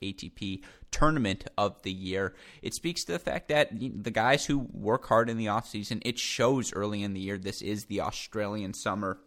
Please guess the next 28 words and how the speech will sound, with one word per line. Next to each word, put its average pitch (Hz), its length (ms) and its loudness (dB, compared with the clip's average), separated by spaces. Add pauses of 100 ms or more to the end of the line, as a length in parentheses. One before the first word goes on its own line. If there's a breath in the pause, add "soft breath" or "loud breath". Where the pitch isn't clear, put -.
(580)
And 123 120 -2
let's 131 200 2
start 151 220 4
out 147 160 6
there 135 240 6
on 117 200 4
the 110 220 -2
A 113 40 0
T - 140 -10
P 107 220 -6
side. 104 320 0
Let's 123 180 -2
go 120 320 2 (340 loud breath)
to 156 180 6
Adelaide 107 460 2
first, - 360 -6
Jamie, 101 300 -4
where 98 180 -4
we 110 120 -2
have 120 200 0
had 104 300 0
some - 580 -2
really 139 240 4
good 123 180 -2
results 110 440 0
thus 107 260 -2
far. 101 400 2
And 101 320 -2